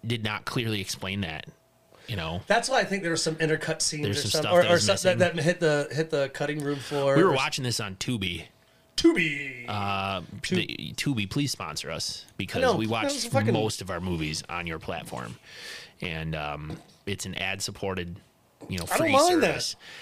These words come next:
Speaker 1: The ads are short, two minutes long. I got time to throw a load of
Speaker 2: Let's
Speaker 1: laundry
Speaker 2: quit talking about
Speaker 1: in.
Speaker 2: Tubi. Let's quit
Speaker 1: Yeah.
Speaker 2: talking about Tubi. It's
Speaker 1: Yeah,
Speaker 2: pissing
Speaker 1: until
Speaker 2: me
Speaker 1: they
Speaker 2: off.
Speaker 1: sponsor us. But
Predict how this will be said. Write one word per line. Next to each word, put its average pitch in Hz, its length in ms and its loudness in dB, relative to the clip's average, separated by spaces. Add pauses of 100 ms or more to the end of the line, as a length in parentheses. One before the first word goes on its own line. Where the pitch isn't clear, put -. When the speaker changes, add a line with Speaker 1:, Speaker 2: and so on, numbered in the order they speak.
(160)
Speaker 1:
The - 200 -2
ads 104 200 -6
are - 60 -6
short, 90 520 -4
two 117 160 -2
minutes 95 340 -2
long. 95 420 -4
I 107 120 -2
got 113 180 -4
time 104 260 -4
to 98 80 -2
throw 101 300 -4
a 101 40 -2
load 98 140 0
of 101 60 0
Speaker 2:
Let's 95 100 -2
Speaker 1:
laundry - 180 -2
Speaker 2:
quit - 20 -4
talking 156 220 2
about 151 240 0
Speaker 1:
in. 147 140 -2
Speaker 2:
Tubi. 123 160 -8
Let's 131 120 -12
quit - 120 -4
Speaker 1:
Yeah. - 60 -6
Speaker 2:
talking 110 200 -8
about 107 100 -14
Tubi. - 280 -16
It's - 80 -12
Speaker 1:
Yeah, 98 120 -4
Speaker 2:
pissing - 60 -2
Speaker 1:
until - 220 -2
Speaker 2:
me - 60 -6
Speaker 1:
they - 40 -4
Speaker 2:
off. 92 60 -2
Speaker 1:
sponsor 85 460 -6
us. - 140 -4
But 123 220 -6